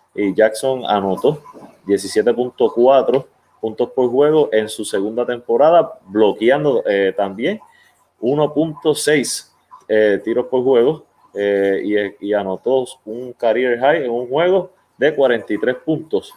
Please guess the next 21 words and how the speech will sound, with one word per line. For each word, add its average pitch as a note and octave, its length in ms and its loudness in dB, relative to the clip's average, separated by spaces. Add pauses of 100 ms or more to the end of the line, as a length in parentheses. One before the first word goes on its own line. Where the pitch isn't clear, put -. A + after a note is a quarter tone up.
eh, F#2 480 0
contra G2+ 300 -4
los F#2 120 0
Milwaukee A2 400 -2
Bucks. F3 360 0 (420)
Mientras G2+ 340 -4
tanto, A#2 360 0
Clark, D3 420 2 (260)
eh, G#2 260 2
se G2+ 140 -6
unió G#2+ 380 0
a B2 160 2
Morant A#2 480 0
en B2 160 -6
el G#2 140 0
N G#2+ 140 -4
B B2 200 0
A B2 60 0
All A#2+ 120 0
Rookie A#2 300 -8
Team, E3+ 260 -4